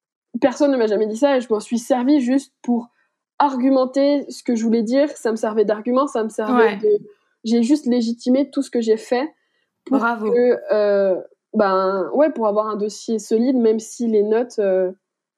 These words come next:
Speaker 1: n'a-, enfin, les notes, je, ça me, ça comptait pas parce que je savais, euh, que je pouvais argumenter différentes choses. Après, euh, peut-être que je me serais bougée si j'avais pas eu ces facilités ou si j'avais, euh, je tournais plus à dix douze que à quatorze quinze,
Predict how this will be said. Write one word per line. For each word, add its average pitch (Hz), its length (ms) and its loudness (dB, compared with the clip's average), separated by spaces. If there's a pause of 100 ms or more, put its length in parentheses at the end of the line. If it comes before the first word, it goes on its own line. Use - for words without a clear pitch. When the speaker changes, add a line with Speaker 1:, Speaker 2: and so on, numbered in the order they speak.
(240)
Speaker 1:
n'a-, 220 240 2
enfin, 190 480 -2
les 220 160 2
notes, 247 220 0
je, 226 80 -8 (160)
ça 208 180 -4
me, 208 200 -4
ça 220 160 -4
comptait 220 260 0
pas 247 80 0
parce 262 180 -6
que - 80 -6
je 208 140 -4
savais, 220 420 -2
euh, 208 280 0 (380)
que 233 100 -4
je 196 100 -8
pouvais 220 200 0
argumenter 214 460 -4
différentes 220 320 -4
choses. 262 180 -2
Après, 220 340 -4
euh, 208 120 -2 (600)
peut-être 247 300 0
que 233 100 -4
je 214 120 -2
me 214 60 2
serais 220 220 -4
bougée 214 400 -4
si 226 200 -12
j'avais 208 400 0
pas 202 220 -4
eu 214 80 -2
ces 202 160 -6
facilités 202 540 -4
ou 220 100 -2
si 220 220 -10
j'avais, 202 440 0
euh, 202 260 0 (640)
je - 80 -16
tournais 208 300 2
plus 220 320 -8
à 190 300 0
dix 202 260 -6
douze 233 320 -2
que 214 180 2
à 180 100 0
quatorze 196 420 -4
quinze, 254 280 0